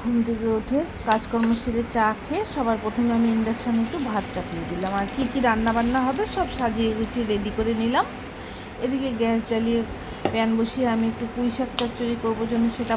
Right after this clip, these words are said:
ভাপাতে বসালাম। আর এই সাইডে আমি কড়া বসিয়ে তেল দিয়ে একটু পটল ভাজা করবো জন্য পটলটাকে কেটে রেখে ধুয়ে হলুদ লবণ মেখে নিয়েছিলাম,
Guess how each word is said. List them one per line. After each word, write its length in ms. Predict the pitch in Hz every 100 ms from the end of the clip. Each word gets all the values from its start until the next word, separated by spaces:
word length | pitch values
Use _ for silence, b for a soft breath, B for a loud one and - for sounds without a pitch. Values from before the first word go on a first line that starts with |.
| 220
ভাপাতে 360 | 214 202 202 214
বসালাম। 380 | 220 233 262 330 480 - - - - - - -
আর 80 | 220 233
এই 80 | 233
সাইডে 340 | 247 233 220 233 226
আমি 140 | 226 240 240 - - - 233
কড়া 200 | 220 226
বসিয়ে 300 | 226 - 226 208
তেল 180 | 226 226 226
দিয়ে 180 | 247 330 415 - -
একটু 140 | - 220
পটল 280 | 220 202 220 233
ভাজা 200 | 240 226 233
করবো 220 | 226 220 233
জন্য 160 | 240 294 440
পটলটাকে 500 | 285 220 226 214 220 214
কেটে 200 | 220 214 220
রেখে 200 | - 220
ধুয়ে 180 | 208 247 240
হলুদ 240 | 214 208 214
লবণ 180 | 208 220
মেখে 200 | 220 233 226
নিয়েছিলাম, 400 | 226 220 262